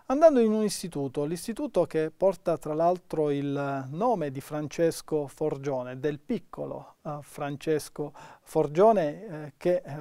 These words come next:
vogliamo vedere idealmente impegnato, eh, anche lui attraverso, eh, gli studi.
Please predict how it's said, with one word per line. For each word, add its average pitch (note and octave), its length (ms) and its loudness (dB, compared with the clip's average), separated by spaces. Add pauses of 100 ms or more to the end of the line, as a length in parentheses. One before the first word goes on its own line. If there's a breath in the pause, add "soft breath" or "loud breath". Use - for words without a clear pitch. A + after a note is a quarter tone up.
(140)
vogliamo D#3 360 2
vedere E3+ 280 6
idealmente D3+ 520 -4
impegnato, C#3+ 600 -6
eh, - 360 -18
anche D3+ 500 -2
lui A#3+ 180 4
attraverso, C#3+ 1300 -4
eh, C#3+ 240 -10
gli C#3+ 160 -4
studi. B2+ 480 -10